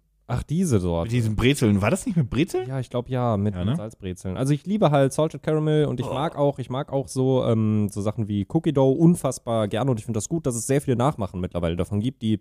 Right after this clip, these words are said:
Speaker 1: einen Euro günstiger sind. Ja, okay, die
Speaker 2: Ich hab im Edeka letztens den von Cookie Bros, diesen,
Speaker 1: Mhm.
Speaker 2: äh, Schokoriegel gegessen, der quasi nur mit das Schoko drum
Speaker 1: Boah, das
Speaker 2: und
Speaker 1: ist
Speaker 2: dann
Speaker 1: eine
Speaker 2: ist da
Speaker 1: Sünde,
Speaker 2: drin
Speaker 1: oder?
Speaker 2: nur Keksteig.
Speaker 1: Mhm.
Speaker 2: Der schmeckt shit.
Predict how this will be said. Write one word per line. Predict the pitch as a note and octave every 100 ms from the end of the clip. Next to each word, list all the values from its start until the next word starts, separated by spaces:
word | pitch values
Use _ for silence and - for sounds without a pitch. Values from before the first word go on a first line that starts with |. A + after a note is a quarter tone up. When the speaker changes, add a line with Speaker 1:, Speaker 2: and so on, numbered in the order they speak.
| -
Speaker 1:
einen | F#2+
Euro | F#2 G#2+ F#2+ F#2
günstiger | F2+ - F2 F2
sind. | G#2+ - -
Ja, | D#2+
okay, | - C#2
die | F#2 - - - - -
Speaker 2:
Ich | -
hab | F#3 -
im | C#3
Edeka | D3+ G#3 -
letztens | C#3 C#3 - C#3 -
den | B2 B2 A2+
von | B2 A#2+ -
Cookie | G3 D3
Bros, | G#2+ G#2+ G#2 C#3 -
diesen, | - A#2+ C#3+
Speaker 1:
Mhm. | G#3+ -
Speaker 2:
äh, | A2
Schokoriegel | - G#3 D3 A2 A2 G#2+
gegessen, | G2+ A2 C3
der | A#2 A#2
quasi | - B2 A#2
nur | B2 C#3+
mit | C3 - -
das | A2 G#2+ -
Schoko | D#3+ F#3 A3
drum | F#3 G#3+ E4 -
Speaker 1:
Boah, | -
das | -
Speaker 2:
und |
Speaker 1:
ist | C3+
Speaker 2:
dann | D3
Speaker 1:
eine | G#2
Speaker 2:
ist | -
da |
Speaker 1:
Sünde, | G#2 E3+
Speaker 2:
drin | A3
Speaker 1:
oder? | F3+ F3+
Speaker 2:
nur | B3+ C4+ B3+ -
Keksteig. | F#3+ F#3 - - -
Speaker 1:
Mhm. | G2+ F#2+ F#2+ G#2 - _ _ _ -
Speaker 2:
Der | A#2+
schmeckt | - G#3 -
shit. | F3 G#2+